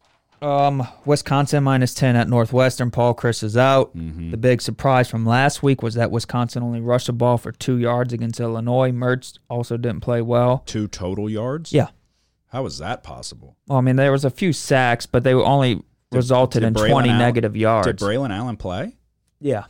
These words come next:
Speaker 1: they didn't play, play well. Um,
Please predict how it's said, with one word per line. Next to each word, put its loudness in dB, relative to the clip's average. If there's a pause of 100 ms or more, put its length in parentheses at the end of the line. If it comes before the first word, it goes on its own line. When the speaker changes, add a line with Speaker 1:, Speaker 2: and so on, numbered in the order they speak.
Speaker 1:
they 2
didn't 0
play, -4
play -4
well. -10 (960)
Um, 4